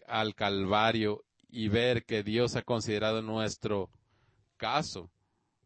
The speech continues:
Como dice, "Hasta que Él juzgue mi causa", nosot-,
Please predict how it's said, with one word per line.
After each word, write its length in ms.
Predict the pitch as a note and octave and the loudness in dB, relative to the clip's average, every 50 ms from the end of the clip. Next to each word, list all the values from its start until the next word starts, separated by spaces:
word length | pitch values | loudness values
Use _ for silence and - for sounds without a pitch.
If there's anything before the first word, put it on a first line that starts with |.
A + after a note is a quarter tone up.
| _ _ _ _ | _ _ _ _
Como 340 | _ - A2 G#2+ G#2+ G#2+ G#2+ | _ -2 0 0 2 0 0
dice, 400 | G#2+ A2+ A2 G2+ A2+ A2 G2+ - _ | -2 -2 -4 -4 -6 -8 -8 -10 _
"Hasta 320 | - G#2+ G2+ - A2+ G#2 | -10 -10 -8 -6 -8 -8
que 260 | - - A2 A2+ C3 D3+ | -6 -4 -2 0 0 0
Él 80 | D#3+ | 0
juzgue 360 | E3 - C3+ B2+ A#2+ A#2+ A#2+ | 0 0 0 0 2 2 0
mi 180 | A2+ A2 G#2+ F#2+ | 0 0 -2 -4
causa", 460 | - - G#2+ G#2 A2 G#2+ G2 - G#2+ | -2 2 4 6 6 4 4 2 0
nosot-, 320 | G#2+ G#2 F#2+ A#2 A#2+ A#2 | -2 0 2 2 2 2